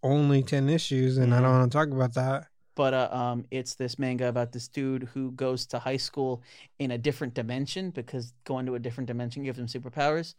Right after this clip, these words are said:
Speaker 2: except, uh, he's got two problems. That's actually just one problem. Actually, I guess it's two problems. One of the problems is when he goes to the, the other universe, he's super, superpowered. And so, like, all these demons attack him, and he's just like, "No problem. I'm gonna take him out."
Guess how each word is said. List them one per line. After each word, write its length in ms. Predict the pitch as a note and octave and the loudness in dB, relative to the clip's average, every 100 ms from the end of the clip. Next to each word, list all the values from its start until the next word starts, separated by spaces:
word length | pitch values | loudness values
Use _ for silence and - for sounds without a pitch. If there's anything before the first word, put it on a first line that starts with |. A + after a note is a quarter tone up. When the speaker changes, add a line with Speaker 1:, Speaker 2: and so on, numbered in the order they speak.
| _ - _ - | _ -20 _ -6
Speaker 2:
except, 520 | C3 - C3+ B2 - | -6 0 0 0 -4
uh, 200 | C3+ A#2 F#2+ | -2 -2 -2
he's 240 | C3 B2 | -4 -4
got 180 | C3 A2 | -4 -4
two 140 | D3 | -6
problems. 640 | C3+ B2 A#2 C#3 C#3+ - - | -2 -2 -2 -4 -6 -10 -8
That's 240 | B2 A#2+ | -6 -4
actually 320 | C3 B2 B2 | -4 -6 -8
just 160 | A2+ - | -10 -8
one 180 | A#2+ A2+ | -8 -6
problem. 420 | A2+ A2 A2+ A2 _ _ _ _ - | -8 -8 -10 -12 _ _ _ _ 2
Actually, 260 | F#3 B3+ G#3 | 4 6 6
I 20 | |
guess 160 | B3 F3 | 4 2
it's 120 | - | 0
two 100 | E3 | 0
problems. 380 | B2+ A#2+ C3 B2 | 0 0 -2 -4
One 120 | D3 | -2
of 40 | F3+ | 0
the 60 | |
problems 320 | E3+ D3+ C#3+ C3+ | 2 4 4 0
is 200 | C3 - | -2 -2
when 140 | C3 | -2
he 60 | B2+ | 0
goes 280 | C3+ C3+ - | 0 -2 -4
to 100 | B2 | -4
the, 260 | A#2+ A#2 - | -2 -4 -6
the 240 | B2+ A#2+ - | -4 -4 -4
other 180 | B2+ B2 | -4 -4
universe, 500 | A#2+ A#2 A2+ A#2 - | -4 -6 -6 -8 -6
he's 180 | B2+ | -6
super, 540 | - C3 B2+ B2 A#2+ A2+ | -4 -6 -6 -6 -6 -8
superpowered. 600 | - D3+ B2 A2+ G2 C2+ _ _ _ _ _ - | -6 -6 -6 -8 -8 -12 _ _ _ _ _ -6
And 120 | C3+ | -2
so, 160 | C#3+ C3 | -2 0
like, 180 | B2 C3 | 0 0
all 100 | C3 | -2
these 160 | A2+ | -2
demons 300 | C3 C3+ B2 | -4 -4 -4
attack 340 | A#2 C#3 C3 D#3+ | -6 -4 -2 -2
him, 160 | D#3 | -6
and 140 | C3 A#2+ | -6 -8
he's 180 | C3 A#2 | -8 -10
just 200 | A2+ A2+ | -12 -12
like, 140 | G#2 _ _ _ _ _ | -14 _ _ _ _ _
"No 380 | D#3+ C#3+ C#3+ C3 | -6 -2 0 -2
problem. 400 | C3+ A#2 G2 A2 | 0 -2 -2 -8
I'm 140 | A#2+ | -8
gonna 100 | A#2+ A#2+ | -8 -8
take 160 | A#2+ | -6
him 100 | B2+ | -2
out." 260 | C#3 C3 | -2 -2